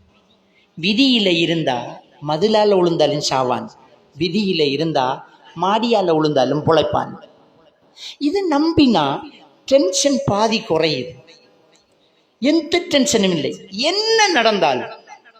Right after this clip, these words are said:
ஒரே வேர்டு, "அல்ஹம்துலில்லாஹ், அல்லாஹ்வுடைய நாட்டம், அல்லாஹ் எழுதல, ஹலாஸ்," விட்டுட்டு போயிட்டே இருப்பான். என்ன செய்யலாம்? நம்மகிட்ட இருக்கிற கோடிக்கணக்கான சொத்தை ஒருத்தன் ஏமாற்றி அவன் பேர்ல மாட்டி எழுதிட்டான், நம்ம ரோட்ல நிக்கிறோம்.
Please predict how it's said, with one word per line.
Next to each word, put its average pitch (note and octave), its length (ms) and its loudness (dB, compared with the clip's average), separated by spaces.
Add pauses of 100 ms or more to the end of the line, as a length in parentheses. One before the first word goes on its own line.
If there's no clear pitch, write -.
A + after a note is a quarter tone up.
(500)
ஒரே A#3 440 4
வேர்டு, G#3 480 2 (600)
"அல்ஹம்துலில்லாஹ், D3 520 -4
அல்லாஹ்வுடைய B2+ 320 -2
நாட்டம், A#2+ 400 -14
அல்லாஹ் C#3 220 -4
எழுதல, C3+ 480 -4 (120)
ஹலாஸ்," - 360 -4
விட்டுட்டு G#3 320 -8 (200)
போயிட்டே D#4 320 4
இருப்பான். - 360 0 (640)
என்ன - 420 -2
செய்யலாம்? D3+ 520 0 (920)
நம்மகிட்ட G3+ 320 -2
இருக்கிற A#3 500 0
கோடிக்கணக்கான C#4+ 1040 4
சொத்தை A3+ 440 2
ஒருத்தன் A3+ 280 2
ஏமாற்றி A3+ 560 2
அவன் G#3+ 200 2
பேர்ல A#3 420 0
மாட்டி G3+ 400 -2
எழுதிட்டான், G3+ 480 0
நம்ம F#3+ 240 0
ரோட்ல G#3 420 0
நிக்கிறோம். F3 380 -2